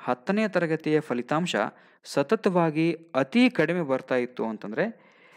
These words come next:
ಇದಕ್ಕೆ ನಾವು ಕಾರಣವನ್ನ ಅರ್ಥ ಮಾಡ್ಕೊಳ್ಬೇಕಾಗತ್ತೆ.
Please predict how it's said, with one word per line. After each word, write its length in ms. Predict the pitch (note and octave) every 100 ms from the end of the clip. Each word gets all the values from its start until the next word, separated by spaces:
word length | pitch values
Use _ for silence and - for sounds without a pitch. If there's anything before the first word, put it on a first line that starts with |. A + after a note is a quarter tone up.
| - -
ಇದಕ್ಕೆ 680 | E3 A#3 A#3+ B2+ D3 F#3+ _ - -
ನಾವು 680 | C3+ D3 E3 B2 C#3+ _ -
ಕಾರಣವನ್ನ 600 | C#3+ D#3 C#3+ A2+ A2+ A#2+ G3+ F#3+ -
ಅರ್ಥ 240 | B2 -
ಮಾಡ್ಕೊಳ್ಬೇಕಾಗತ್ತೆ. 1040 | B2 G#2+ G#2+ G#2+ G#2 G2 G2 F#2+ - G#2+